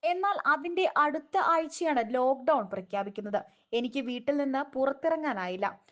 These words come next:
ആ മൂന്ന് പടവും എനിക്ക് ചെയ്യാനായില്ല. എന്നാൽ ഞാൻ ഒരിക്കലും സ്ട്രഗിൾ ചെയ്തിട്ടില്ല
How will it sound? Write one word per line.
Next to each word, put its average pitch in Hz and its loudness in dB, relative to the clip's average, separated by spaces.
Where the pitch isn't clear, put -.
ആ 233 4
മൂന്ന് 262 -2
പടവും 285 0
എനിക്ക് 247 -2
ചെയ്യാനായില്ല. 196 -4
എന്നാൽ 226 -4
ഞാൻ 240 -4
ഒരിക്കലും 247 -2
സ്ട്രഗിൾ 254 -2
ചെയ്തിട്ടില്ല 214 -4